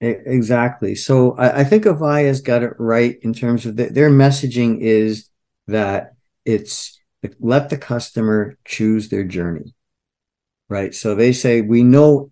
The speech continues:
all of our customers, each and every one is on, is on and will be on some kind of a journey to the cloud."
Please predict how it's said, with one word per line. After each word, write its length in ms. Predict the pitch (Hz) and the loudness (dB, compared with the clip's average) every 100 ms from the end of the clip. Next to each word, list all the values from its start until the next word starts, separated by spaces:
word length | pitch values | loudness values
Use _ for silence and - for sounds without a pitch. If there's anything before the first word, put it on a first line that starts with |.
| _ | _
all 240 | 123 127 170 | 0 2 2
of 100 | 170 | -2
our 140 | 156 | -6
customers, 600 | - 123 127 127 117 101 127 | -6 -8 -6 -4 -4 -2 0
each 220 | 131 135 | 0 2
and 80 | 135 | 2
every 200 | 135 135 | 4 4
one 320 | 117 113 113 | 4 2 2
is 200 | 107 104 | 0 -2
on, 280 | 104 104 104 | -2 -4 -4
is 380 | - 123 139 - | -2 0 0 -4
on 400 | - 110 104 107 104 | -4 -2 0 -2 -2
and 200 | 104 107 | 0 2
will 160 | 120 123 | 4 4
be 160 | 120 | 2
on 220 | 107 98 | 2 -4
some 200 | 95 113 | -8 -8
kind 280 | 113 113 110 | -6 -4 -2
of 80 | 104 | -2
a 60 | 104 | -4
journey 380 | 101 101 101 | -4 -4 -6
to 140 | - 95 | -10 -14
the 100 | 101 | -14
cloud." 520 | - 92 85 87 | -10 -8 -6 -8